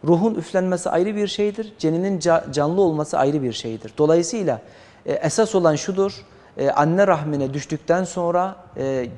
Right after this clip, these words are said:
gebe olduğu tespit edildikten sonra o cenin alınmamalıdır. Ancak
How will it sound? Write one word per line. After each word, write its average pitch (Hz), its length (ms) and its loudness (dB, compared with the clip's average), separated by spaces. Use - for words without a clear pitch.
gebe 156 220 6
olduğu 156 440 4
tespit 156 360 -4
edildikten 160 580 -2
sonra 156 280 -4
o 160 80 0
cenin 160 260 0
alınmamalıdır. 131 760 0
Ancak 202 300 0